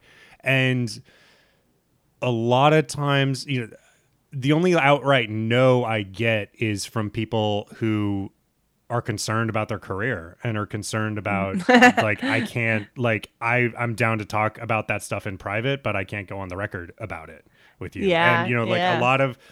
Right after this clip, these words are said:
Speaker 1: a lot of people in show business, a lot of comedians and artists and people like that who, like, you know, like, yeah, they're, they're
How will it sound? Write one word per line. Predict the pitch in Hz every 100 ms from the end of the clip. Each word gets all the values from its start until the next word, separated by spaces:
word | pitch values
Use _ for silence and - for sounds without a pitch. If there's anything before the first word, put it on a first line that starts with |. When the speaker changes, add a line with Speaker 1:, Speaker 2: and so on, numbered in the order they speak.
| -
Speaker 1:
a | 107
lot | 123
of | 139
people | 143 147
in |
show | 143 165
business, | 127 90 82 101
a |
lot | 95
of | 95
comedians | 101 101 113 113 113
and | 90
artists | 87 107 110 -
and | 95
people | 107 104
like | 101
that | 107 113
who, | 110 107
like, | 107 107 - - _
you | 135
know, | 117 110
like, | 110 - _ _ _ _ _ _ _ _
yeah, | 160 156
they're, | 110 120
they're | 98 135 127